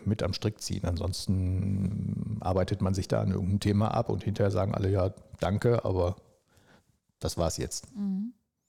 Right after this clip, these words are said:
Speaker 2: Ja gut, schauen wir mal. Erstmal gibt's ja noch andere Ansätze, ne, indem man einfach mal, wie Sie aufgezeigt haben, überlegt, ne, vielleicht reicht eine Schicht weniger oder die Schichtdicke minimieren, ne, und dass man da einfach so ein bisschen schaut. Ähm, ähm,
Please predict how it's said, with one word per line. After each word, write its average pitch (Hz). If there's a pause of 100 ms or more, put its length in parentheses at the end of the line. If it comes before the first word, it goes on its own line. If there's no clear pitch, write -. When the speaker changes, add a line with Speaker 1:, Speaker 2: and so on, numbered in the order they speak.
(720)
Speaker 2:
Ja 302
gut, 285
schauen 277
wir 226
mal. 202
Erstmal 262
gibt's -
ja 269
noch 240
andere 269
Ansätze, 294
ne, 254 (140)
indem 247
man 247
einfach 254
mal, 240
wie 233
Sie 240
aufgezeigt 226
haben, 233
überlegt, 233
ne, 254
vielleicht 220 (800)
reicht 214
eine 240
Schicht -
weniger 233
oder 220
die 226
Schichtdicke -
minimieren, 226
ne, 269
und 240 (220)
dass -
man 208
da 208
einfach 208
so -
ein 208
bisschen 226
schaut. 254 (100)
Ähm, 240 (640)
ähm, 240